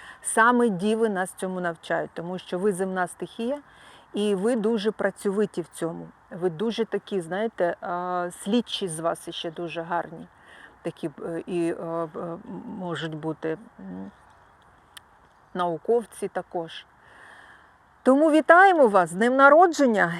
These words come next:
і запрошую на таро-прогноз на вересень місяць для кожного знаку зодіаку. Діви, ваш таро-прогноз на вересень місяць.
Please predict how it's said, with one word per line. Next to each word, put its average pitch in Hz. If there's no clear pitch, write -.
і 220
запрошую 277
на 269
таро-прогноз 277
на 247
вересень 254
місяць 269
для 202
кожного 226
знаку 247
зодіаку. 233
Діви, 208
ваш 220
таро-прогноз 196
на 196
вересень 202
місяць. 160